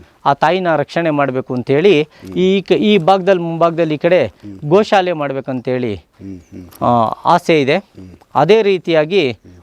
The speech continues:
Speaker 1: ಒಂದು ವೃದ್ಧಾಶ್ರಮ ಕೂಡ ಮಾಡ್ಬೇಕಂತ ತುಂಬ ಆಸೆ ಇದೆ.
Speaker 2: ಓಕೆ, ಓಕೆ.
Speaker 1: ಇಲ್ಲಿ
Speaker 2: ಎಲ್ಲವೂ ಸಮಾಜ ಸೇವೆನೇ ಐತೆ.
Speaker 1: ಹೌದು.
Speaker 2: ಹ್ಮ್, ಹ್ಮ್, ಹ್ಮ್. So ಈ ಜಾಗ, ಇದ್ರ ಅಡ್ರೆಸ್, ಯಾಕಂದ್ರೆ ಈ ಜಾಗ ತುಂಬ ಚೆನ್ನಾಗೈತೆ. ಇಲ್ಲಿ ಪಕ್ಕದಲ್ಲಿ ನದಿ ನೀರ್ ಥರ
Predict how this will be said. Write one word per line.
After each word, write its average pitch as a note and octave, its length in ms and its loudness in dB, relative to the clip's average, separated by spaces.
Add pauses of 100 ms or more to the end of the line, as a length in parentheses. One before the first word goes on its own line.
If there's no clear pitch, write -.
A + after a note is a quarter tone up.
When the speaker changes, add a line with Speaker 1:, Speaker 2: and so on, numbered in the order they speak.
Speaker 1:
ಒಂದು D3+ 440 2
ವೃದ್ಧಾಶ್ರಮ G3+ 640 0
ಕೂಡ F3 220 -2
ಮಾಡ್ಬೇಕಂತ D3+ 580 -2
ತುಂಬ C3 260 -4
ಆಸೆ A2 300 -2
ಇದೆ. F2 220 -10
Speaker 2:
ಓಕೆ, F#2 460 -20 (120)
ಓಕೆ. - 220 -20 (280)
Speaker 1:
ಇಲ್ಲಿ F3 220 2
Speaker 2:
ಎಲ್ಲವೂ A#2+ 180 -2
ಸಮಾಜ A2+ 360 -2
ಸೇವೆನೇ G#2 440 -2
ಐತೆ. - 200 -10 (280)
Speaker 1:
ಹೌದು. B2+ 400 0
Speaker 2:
ಹ್ಮ್, F#2+ 160 -10
ಹ್ಮ್, F#2 280 -14
ಹ್ಮ್. F#2+ 340 -18 (760)
So A2 80 -2
ಈ G#2+ 100 2
ಜಾಗ, A2+ 380 2 (160)
ಇದ್ರ A2+ 340 -2
ಅಡ್ರೆಸ್, A#2 420 2
ಯಾಕಂದ್ರೆ B2+ 680 0
ಈ A2+ 40 0
ಜಾಗ A#2 220 4
ತುಂಬ B2+ 220 0
ಚೆನ್ನಾಗೈತೆ. A#2+ 680 0
ಇಲ್ಲಿ A2+ 160 -2
ಪಕ್ಕದಲ್ಲಿ A#2+ 500 0 (480)
ನದಿ G#2+ 220 0
ನೀರ್ A2+ 240 2
ಥರ G#2 180 -2